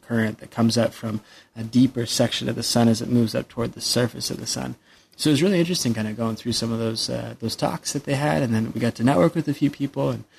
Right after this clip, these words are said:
uh, learn a little bit about some of the, uh, astronomical research that they're trying to do on Haleakala in the state of Hawaii. It was pretty cool.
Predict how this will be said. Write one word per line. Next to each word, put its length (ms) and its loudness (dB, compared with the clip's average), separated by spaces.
uh, 140 -20
learn 180 4
a 80 6
little 180 4
bit 120 -2
about 400 0
some 240 6
of 60 6
the, 260 2
uh, 220 -10
astronomical 680 0
research 420 2
that 120 -4
they're 120 -6
trying 260 -4
to 80 -2
do 480 4
on 200 2
Haleakala 880 -2
in 120 -2
the 100 2
state 460 2
of 180 0
Hawaii. 300 4
It 400 -18
was 100 -4
pretty 180 -2
cool. 220 -6